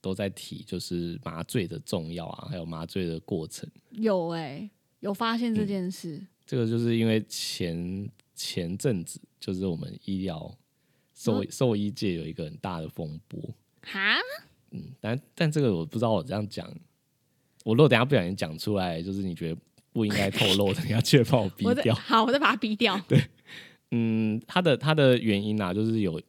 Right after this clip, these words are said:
Speaker 1: 有某间动物医院，我们叫它 A 院好了。
Speaker 2: 嗯，嗯，
Speaker 1: 就它的发一篇声明，
Speaker 2: 嗯。
Speaker 1: 然后就说就是 B 院的某个医生就是攻击他，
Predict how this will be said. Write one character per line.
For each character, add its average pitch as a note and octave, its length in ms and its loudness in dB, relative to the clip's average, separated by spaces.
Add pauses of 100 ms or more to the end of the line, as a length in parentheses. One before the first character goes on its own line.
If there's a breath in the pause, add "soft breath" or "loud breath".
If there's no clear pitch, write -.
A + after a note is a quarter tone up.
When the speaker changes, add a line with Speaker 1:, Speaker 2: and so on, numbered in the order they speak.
(120)
Speaker 1:
有 F2 220 0
某 F2 300 -2
间 G2 480 -4 (160)
动 G2+ 220 0
物 G2 80 -2
医 F2 140 -4
院， F2 140 -4 (280)
我 F2+ 100 -12
们 F2 100 -6
叫 A2 160 -2
它 F2 460 -6 (640)
A G#2+ 260 2
院 G#2 260 -2
好 - 180 -14
了。 - 80 -16 (300)
Speaker 2:
嗯， A3+ 400 -2
嗯， A3 180 0
Speaker 1:
就 A#2 60 2
它 A#2+ 120 4
的 G#2+ 140 4
发 G#2 260 2
一 G2 60 0
篇 F#2+ 220 -4
声 F#2 240 -2
明， F2+ 240 -4
Speaker 2:
嗯。 - 20 -10
Speaker 1:
然 E2+ 100 -10
后 E2+ 140 -4
就 F#2 160 -4
说 F2 260 -4
就 F2 140 -4
是 F2 400 -4 (460)
B A2 200 2
院 G#2 220 0
的 E2+ 100 -4
某 D#2 200 -8
个 D2+ 160 -12
医 F#2 160 -6
生 F2 180 -6
就 F2 80 -4
是 F2+ 140 -6
攻 E2+ 280 -4
击 - 240 -14
他， - 160 -16